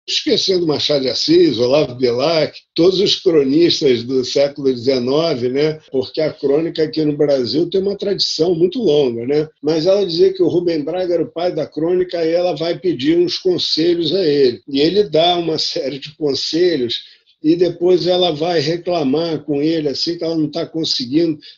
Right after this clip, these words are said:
Aí ele falou: "Mas você não tá fazendo nada do que eu falei, né?" Aí ela falou: "Eu não consigo, eu não consigo", porque realmente ela, ela não consegue ficar presa a gêneros,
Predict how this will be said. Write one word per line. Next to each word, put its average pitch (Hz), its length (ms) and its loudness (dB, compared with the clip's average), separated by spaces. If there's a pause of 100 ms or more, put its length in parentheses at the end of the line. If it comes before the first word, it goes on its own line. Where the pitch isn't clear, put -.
Aí 180 80 -4
ele 190 80 -4
falou: 202 240 0
"Mas 233 180 2 (120)
você 220 260 0
não 220 100 -4
tá 208 140 -10
fazendo 175 440 0
nada 196 340 0
do 175 140 -8
que 175 100 -6
eu 160 80 -4
falei, 156 480 -2
né?" 156 220 -2 (260)
Aí 160 320 2 (260)
ela 156 720 0
falou: 175 300 2
"Eu 185 80 4
não 208 120 0
consigo, 226 840 0
eu 302 140 0
não - 100 2
consigo", 370 600 0
porque - 1120 -4 (240)
realmente 170 760 2
ela, 160 300 4
ela 156 260 0
não 208 240 2
consegue 160 1040 0
ficar - 640 -4
presa 151 680 2
a 160 140 0
gêneros, 123 960 0